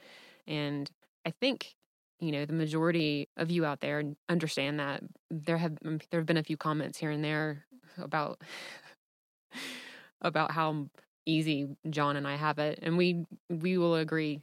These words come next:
like, again and again, you know, every situation is different.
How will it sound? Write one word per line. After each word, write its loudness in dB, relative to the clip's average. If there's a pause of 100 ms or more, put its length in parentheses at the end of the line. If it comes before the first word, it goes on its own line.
like, -6
again -2
and 0
again, -2
you -2
know, -6 (220)
every 0
situation -2
is -2
different. -6